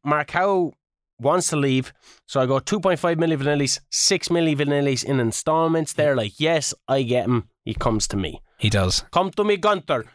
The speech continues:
Speaker 1: You
Speaker 2: Good.
Speaker 1: tried to get him. He said, "Fuck you, Kennerbici."
Speaker 2: No,
Speaker 1: And
Speaker 2: I
Speaker 1: joined
Speaker 2: went to get, I
Speaker 1: Galatasaray.
Speaker 2: went to get him, and then I realised when I was,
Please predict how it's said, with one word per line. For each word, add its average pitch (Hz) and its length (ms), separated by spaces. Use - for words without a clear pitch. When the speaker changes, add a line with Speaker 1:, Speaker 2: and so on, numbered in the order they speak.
Speaker 1:
You 170 60
Speaker 2:
Good. - 80
Speaker 1:
tried 190 240
to 170 40
get 180 220
him. 165 240
He 175 100
said, - 180
"Fuck - 400
you, 170 180
Kennerbici." 139 640
Speaker 2:
No, 226 340
Speaker 1:
And 135 80
Speaker 2:
I 208 60
Speaker 1:
joined 277 100
Speaker 2:
went 269 140
to 220 80
get, 262 80
I 262 280
Speaker 1:
Galatasaray. 214 80
Speaker 2:
went 254 140
to 202 80
get 240 200
him, 165 80
and 143 160
then 156 160
I 151 60
realised 151 600
when 151 140
I 143 60
was, 135 300